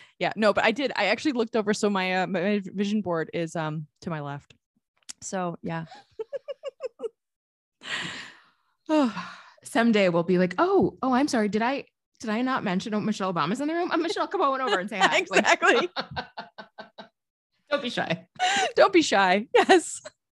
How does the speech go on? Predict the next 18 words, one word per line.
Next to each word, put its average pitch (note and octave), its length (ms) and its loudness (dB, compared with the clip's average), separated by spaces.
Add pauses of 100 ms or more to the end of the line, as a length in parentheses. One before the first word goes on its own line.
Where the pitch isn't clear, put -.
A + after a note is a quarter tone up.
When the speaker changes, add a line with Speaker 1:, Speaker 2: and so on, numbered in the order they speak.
(560)
Speaker 1:
Oh B3 200 6
my A3 120 8
God. F#3+ 440 2
Bud, F3+ 200 2
bud E3+ 140 0
with E3+ 160 -4
Michelle. E3 520 -2
Yes. G3+ 460 2
So, C4+ 460 4 (180)
so D4 100 2
yes, G3+ 280 4 (100)
Speaker 2:
<sighs> - 120 -6
Speaker 1:
Outlander E4 480 4
is A#3 200 0
giving A3 280 2
me A3 320 2 (320)
genuine A#3 720 6
joy, G3+ 500 4